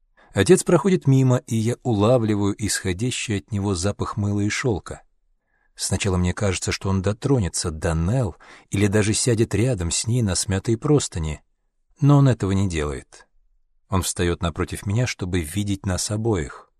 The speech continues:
Нелл переводит взгляд с меня на отца. Что бы ни случилось, она знает, отдуваться ей. Я зажмуриваюсь, но её лицо стоит перед глазами. «Скажи ей»,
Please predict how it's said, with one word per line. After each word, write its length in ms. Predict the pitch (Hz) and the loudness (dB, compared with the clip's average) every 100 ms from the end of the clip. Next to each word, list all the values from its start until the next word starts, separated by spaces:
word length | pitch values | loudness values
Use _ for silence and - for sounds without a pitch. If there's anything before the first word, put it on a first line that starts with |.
| _ _ _ _ _ - | _ _ _ _ _ 0
Нелл 300 | 101 113 113 | 4 4 2
переводит 400 | 98 98 107 117 | 2 2 2 0
взгляд 380 | 113 117 127 101 | 0 2 2 2
с 140 | - | 0
меня 280 | 85 87 87 | -2 0 -2
на 200 | 92 107 | -2 -4
отца. 460 | 113 - 127 76 - _ _ _ _ _ _ _ - | -4 -6 -4 -6 -12 _ _ _ _ _ _ _ -10
Что 320 | - - 98 | -10 -4 -2
бы 120 | 90 | 0
ни 100 | 85 | -2
случилось, 720 | 82 - 87 - 104 101 - - | -2 -4 -4 -2 -2 -2 -4 -4
она 320 | 95 87 85 | -2 0 0
знает, 720 | 76 82 82 71 64 - _ - | -2 -2 -2 -2 -10 -20 _ -6
отдуваться 920 | 98 80 78 87 85 113 - - 98 | -2 -2 -2 -2 -2 -4 -6 -6 -4
ей. 440 | 82 76 76 69 _ _ _ _ _ _ _ _ _ | -4 -4 -6 -8 _ _ _ _ _ _ _ _ _
Я 240 | - 95 120 | 0 2 4
зажмуриваюсь, 960 | 127 117 113 147 147 117 110 98 - | 4 4 4 6 4 4 2 0 -2
но 120 | 104 | 0
её 200 | 120 139 | 2 2
лицо 340 | 131 117 - 143 | 2 0 0 -2
стоит 440 | - - 120 120 | -2 -2 -2 -2
перед 240 | - 117 113 | 0 0 2
глазами. 640 | 123 135 147 127 80 - _ _ _ - _ _ _ _ | 2 4 4 2 -2 -8 _ _ _ -20 _ _ _ _
«Скажи 520 | - - - 139 87 78 | -8 -4 0 2 0 -4
ей», 340 | 71 62 | -6 -12